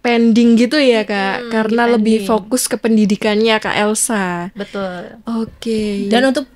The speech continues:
Speaker 3: eh, lagu Missing You ini kan tadi menceritakan tentang seseorang yang kangen tapi dendam ya, Kak, ya?
Speaker 2: Mm-mm.
Speaker 3: Nah, kira-kira proses pembuatannya berapa lama, Kak?
Speaker 2: Hmm,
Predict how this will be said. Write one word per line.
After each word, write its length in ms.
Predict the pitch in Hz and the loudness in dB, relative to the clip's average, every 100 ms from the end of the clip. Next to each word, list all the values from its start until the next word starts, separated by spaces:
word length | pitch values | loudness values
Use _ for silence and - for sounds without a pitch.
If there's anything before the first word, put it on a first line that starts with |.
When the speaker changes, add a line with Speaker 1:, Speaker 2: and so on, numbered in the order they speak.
| - | -6
Speaker 3:
eh, 240 | 247 240 | -2 0
lagu 240 | 233 220 240 | 0 2 4
Missing 400 | 254 240 247 240 | 4 2 2 2
You 100 | 233 | 2
ini 220 | 226 269 | 0 -2
kan 240 | 294 294 | -2 -4
tadi 240 | 262 208 240 | -2 0 2
menceritakan 640 | 226 214 214 196 220 226 - | 0 -2 -6 -6 -2 -2 -4
tentang 720 | 185 180 - 214 214 220 220 | -6 -6 -2 0 2 0 -4
seseorang 800 | - 214 233 - 214 214 226 226 | -6 -4 -4 -2 -2 0 2 2
yang 80 | 220 | 0
kangen 300 | 214 202 269 | 0 0 0
tapi 300 | 285 262 277 | 0 0 0
dendam 340 | 202 214 240 233 | 4 4 4 2
ya, 140 | 180 | -2
Kak, 160 | - 175 | -4 -6
ya? 140 | - | -4
Speaker 2:
Mm-mm. 100 | 247 | -2
Speaker 3:
Nah, 80 | 233 | -2
kira-kira 400 | 208 240 240 294 | 2 0 0 -4
proses 320 | 294 240 254 | -2 -2 -2
pembuatannya 540 | - 214 196 196 214 262 | 0 2 2 -2 -2 -2
berapa 440 | 185 170 175 - | -2 -2 -2 -2
lama, 260 | 165 175 180 | -2 -2 -2
Kak? 180 | - 165 _ _ - - - _ _ _ | -4 -12 _ _ -16 -16 -16 _ _ _
Speaker 2:
Hmm, 580 | 285 330 269 208 175 185 | 0 0 2 0 -2 -8